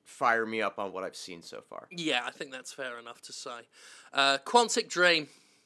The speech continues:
Speaker 2: I tell you what I loved about this press conference. It was very games, games, games, games, games, which meant David Cage didn't come out and subject us to more of his pretentious shite.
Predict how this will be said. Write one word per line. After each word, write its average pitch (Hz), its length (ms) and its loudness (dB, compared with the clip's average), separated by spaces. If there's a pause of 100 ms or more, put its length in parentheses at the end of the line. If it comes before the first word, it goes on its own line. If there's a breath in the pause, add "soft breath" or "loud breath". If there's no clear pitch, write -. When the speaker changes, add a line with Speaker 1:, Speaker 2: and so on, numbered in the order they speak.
(120 soft breath)
Speaker 2:
I 160 60 0
tell 240 240 4
you 226 80 4
what 208 160 8
I 170 80 6
loved 175 300 4
about 147 240 0
this 143 100 -8
press - 320 -4
conference. 123 540 -12 (360 loud breath)
It 190 200 4
was 185 320 4
very 170 260 4
games, 175 460 4
games, 160 320 0
games, 147 340 -4
games, 139 320 -6
games, 135 400 -4
which 156 220 -6
meant 185 340 0
David 185 380 2
Cage 156 480 0
didn't 170 260 -2
come 151 220 -2
out 143 160 -2
and 135 100 -14
subject - 580 -2
us - 120 -8
to - 80 -10
more 143 240 -2
of 139 80 -8
his 135 100 -16
pretentious - 560 -8
shite. - 540 0